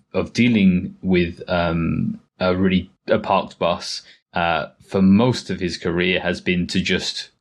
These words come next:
go at them with the wing backs, cross, cross, cross, cross, cross, dribble, dribble, cross, um, until they give in. And then it's a different game plan from one nil,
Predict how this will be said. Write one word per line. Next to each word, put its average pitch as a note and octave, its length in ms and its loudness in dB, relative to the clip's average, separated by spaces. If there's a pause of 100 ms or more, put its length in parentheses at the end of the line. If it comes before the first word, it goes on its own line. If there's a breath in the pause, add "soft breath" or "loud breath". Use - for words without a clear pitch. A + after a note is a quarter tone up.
go F#2 200 0
at F#2 180 -4
them F2+ 260 -6
with F2+ 140 -6
the F#2 80 -4
wing E2+ 200 -2
backs, F2 300 -6
cross, - 260 -2
cross, - 280 -2
cross, - 280 -2
cross, F2+ 220 -2
cross, E2+ 260 -4
dribble, F2+ 500 -2
dribble, E2+ 300 -2
cross, - 440 -2 (340 loud breath)
um, F2 240 -4
until F#2 560 -2
they E2+ 160 -2
give F2 220 0
in. E2 240 -2
And A2+ 280 4
then A2 440 2
it's G2 200 -2
a F#2 40 -6
different G2 280 0
game F2+ 200 -2
plan E2+ 200 -4
from F2 160 -6
one E2+ 220 2
nil, A2 400 0